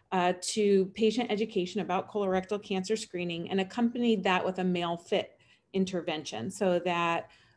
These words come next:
uh, we could reduce, uh, facilitate getting a recommendation for screening and then actually allow patients to complete that screening at home without ever having to have a copay for a visit.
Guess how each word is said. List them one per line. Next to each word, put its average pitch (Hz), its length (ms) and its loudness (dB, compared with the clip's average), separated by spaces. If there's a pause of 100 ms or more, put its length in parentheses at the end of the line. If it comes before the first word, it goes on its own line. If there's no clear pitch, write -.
uh, 165 240 -4
we 180 140 0
could 170 300 0
reduce, 175 1000 0 (200)
uh, 190 180 4 (480)
facilitate 254 800 6
getting 190 260 6
a 170 60 2
recommendation 185 640 4
for 214 120 4
screening 190 640 2 (380)
and 180 160 2
then 180 300 2
actually 180 640 0
allow 165 400 2
patients 165 540 -4
to - 100 -6
complete 180 380 -4
that 165 180 0
screening 160 560 -6
at 165 200 -4
home 143 440 -6
without - 320 -6
ever 160 180 -6
having 156 280 -8
to - 60 -12
have 156 180 -10
a - 60 -10
copay 147 600 -8
for - 220 -8
a - 40 -8
visit. 170 380 -2